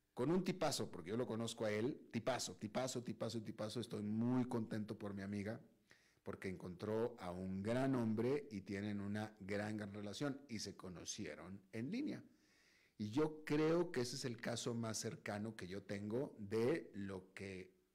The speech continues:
fructificó en una buena relación que hasta ahora sigue sólida y espero que siga sólida mucho tiempo más, pero al margen de que la relación en sí siga sólida, encontró a una gran persona, porque este tipo, esta persona, este individuo,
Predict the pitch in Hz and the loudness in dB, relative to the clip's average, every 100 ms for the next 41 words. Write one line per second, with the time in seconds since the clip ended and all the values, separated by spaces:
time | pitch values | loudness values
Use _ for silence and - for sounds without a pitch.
0 | - - 113 110 - 117 101 - 104 - | -20 -6 -4 -4 -6 -6 -6 -6 -8 -8
1 | - 156 160 - - - - - 104 95 | 2 6 6 4 -2 -12 -14 -8 -4 -2
2 | 104 104 110 113 - - _ _ _ 90 | 2 2 2 0 -4 -18 _ _ _ -10
3 | 87 101 135 143 110 101 104 104 104 - | 0 4 4 4 0 -2 -2 -4 -6 -6
4 | 98 101 98 98 - 92 90 87 85 - | -4 -4 -4 -4 -4 -6 -6 -8 -8 -12
5 | _ - _ _ _ _ _ 104 92 92 | _ -20 _ _ _ _ _ -6 -4 -4
6 | - 104 101 95 98 95 90 90 87 92 | -2 -2 -2 -2 -2 -2 -2 -4 -4 -6
7 | 101 101 147 196 - 120 131 180 277 226 | -6 -4 0 0 0 -2 0 0 0 2
8 | 180 123 107 104 107 95 - 160 180 160 | 2 2 2 2 2 0 0 0 0 0
9 | 160 156 151 143 123 117 139 - - - | 0 0 2 2 4 4 4 0 -8 -4
10 | 107 110 101 123 123 123 120 110 117 120 | -2 -2 -2 0 2 4 2 2 2 2
11 | 120 120 - 87 76 85 - 92 107 107 | 0 -2 -6 -6 -8 -10 -10 -6 -4 -2
12 | - 127 - - _ _ 113 - - _ | 0 0 -2 -20 _ _ -8 -8 -18 _
13 | - - - - - - - 123 113 113 | 0 2 2 -2 -4 -12 -8 -6 -4 -2
14 | 104 107 107 104 113 101 92 | -2 -2 0 2 2 2 -2